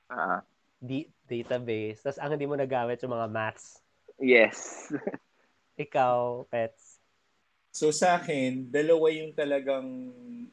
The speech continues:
Speaker 3: <clears throat> major na talagang parang feeling ko na-set yung path ko for software development. So, yung una, yung kay Sir Aris na introduction to web development. I think it's mostly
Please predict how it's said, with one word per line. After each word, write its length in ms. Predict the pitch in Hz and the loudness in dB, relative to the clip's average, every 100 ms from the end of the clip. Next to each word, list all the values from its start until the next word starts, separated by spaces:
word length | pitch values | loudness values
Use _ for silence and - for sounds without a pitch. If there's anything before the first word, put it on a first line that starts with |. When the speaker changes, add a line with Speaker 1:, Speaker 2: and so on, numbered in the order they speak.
| _ | _
Speaker 3:
<clears throat> 480 | - - - _ _ | -6 -6 -8 _ _
major 480 | 131 131 120 131 123 | -8 -6 -4 -2 -2
na 120 | 120 120 | -4 -2
talagang 400 | 117 113 113 113 | -2 -2 -4 -4
parang 480 | 110 104 104 101 101 - _ _ _ _ _ _ _ _ _ - _ _ | -6 -6 -6 -12 -18 -20 _ _ _ _ _ _ _ _ _ -20 _ _
feeling 320 | 131 120 120 | -4 -4 0
ko 440 | 123 113 110 110 110 | 2 4 2 0 -4
na-set 400 | 120 117 127 113 | -6 -2 -2 -2
yung 160 | 123 113 | -4 -6
path 280 | - 98 - | -2 -2 -2
ko 80 | 107 | -6
for 360 | - 104 98 95 | 0 0 2 -2
software 360 | - 101 104 95 | -2 -4 -2 0
development. 560 | 95 92 92 95 90 - | 0 0 -2 -4 -8 -4
So, 160 | 107 110 | -4 0
yung 200 | 131 139 | -2 0
una, 280 | 139 135 123 | 0 2 2
yung 120 | 123 | 2
kay 160 | 131 120 | 0 0
Sir 200 | 123 110 | 2 2
Aris 280 | 107 104 - | 2 -2 -6
na 120 | 113 | -8
introduction 560 | 107 113 104 98 - 101 | -2 0 0 -2 -4 -6
to 160 | 110 98 | -6 0
web 160 | 98 95 92 107 | 2 2 0 -8
development. 520 | 98 92 92 90 90 _ _ _ - | -4 -6 -8 -14 -16 _ _ _ -12
I 240 | 101 113 | -4 -2
think 300 | 110 135 131 | 0 -2 -2
it's 100 | - | -4
mostly 400 | 127 120 - 123 | -2 0 -2 -2